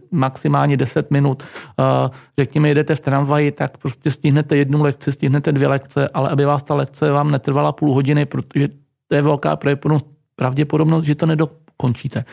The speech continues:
Jako jasně mikrovzdělávání, zase jedny z trendů, eh, ve vzdělávání. Takže tohoto jsou naše kurzy a ten Red Monster,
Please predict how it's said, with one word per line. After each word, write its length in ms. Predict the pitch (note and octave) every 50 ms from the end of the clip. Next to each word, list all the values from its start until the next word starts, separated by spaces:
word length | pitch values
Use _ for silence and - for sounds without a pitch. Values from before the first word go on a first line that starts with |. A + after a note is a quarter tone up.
| - _
Jako 140 | _ - C#3+
jasně 260 | C#3+ C#3 - - E3+
mikrovzdělávání, 960 | E3+ D#3 D#3+ - F3+ D#3 C3 D3+ C3 B2 B2+ B2+ A#2+ A#2+ A2+ A#2 A#2 A#2 A#2
zase 260 | A#2 A#2 - - C#3
jedny 220 | C3+ C3 D3+ D#3
z 60 | C#3+
trendů, 420 | - - C#3 D3 D3+ C3 C#3+ C#3+ C#3
eh, 380 | - - - - - - - C#3+ C#3+ C#3 C#3+ C#3
ve 100 | C3 C#3+
vzdělávání. 760 | C3 - - D#3+ C#3+ C#3 B2 B2 A#2+ A#2+ A2+ G#2+ A2 G#2+ G#2+ A2 - - _ - - - -
Takže 200 | _ - D3 F#3+
tohoto 300 | F#3+ G3 F#3 F#3+ F#3+ G#3+
jsou 240 | F3+ - G#3 G3 G3 -
naše 260 | D#3+ D#3 D3+ - G3+
kurzy 400 | F3 - D#3+ D3 D3 D3+ E3+ E3+
a 100 | - C#3
ten 200 | C#3+ - F3 E3+
Red 180 | D3 C#3+ C#3+ C#3+
Monster, 400 | E3 F3 F3+ - - - F3+